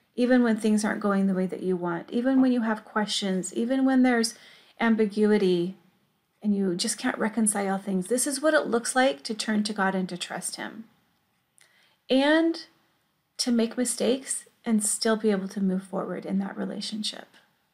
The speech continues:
Now, until they have the time, the experience, and the faith on their side to know their Heavenly Father better,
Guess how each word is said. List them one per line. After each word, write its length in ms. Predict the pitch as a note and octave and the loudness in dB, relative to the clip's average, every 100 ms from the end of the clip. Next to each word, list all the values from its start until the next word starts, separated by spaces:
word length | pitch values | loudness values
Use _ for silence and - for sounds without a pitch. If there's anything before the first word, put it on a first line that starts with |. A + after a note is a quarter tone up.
| _ _ _ _ _ _ _ _ _ | _ _ _ _ _ _ _ _ _
Now, 160 | G#3+ G3+ | 2 4
until 420 | A3 G#3+ C#4 C#4 | 4 2 4 4
they 200 | A3+ C#4 | 6 6
have 320 | C4+ E4 E4 | 4 2 2
the 80 | D#4 | -2
time, 560 | D#4 C4 A#3+ A#3 A#3 A3 | -2 0 2 2 2 2
the 120 | G3 | 0
experience, 640 | - - A#3+ A#3 A#3+ A3 | 0 -2 0 0 0 -2
and 160 | - A3 | 0 0
the 60 | G#3+ | 0
faith 380 | - G#3 G#3 - | -2 0 0 -2
on 200 | G3+ G3 | 0 0
their 180 | G3+ | 0
side 440 | G3 - - - - _ _ _ _ _ - | -4 -6 -6 -10 -16 _ _ _ _ _ -4
to 160 | B3 | 4
know 340 | A3+ A#3 A#3+ B3 | 6 8 8 8
their 180 | A#3+ | 6
Heavenly 400 | A3 G#3+ G3+ G3+ | 4 2 2 0
Father 320 | G#3 G3 G3 F#3 | 0 -2 0 0
better, 500 | F#3 F#3+ G#3 C#4 | 0 0 0 0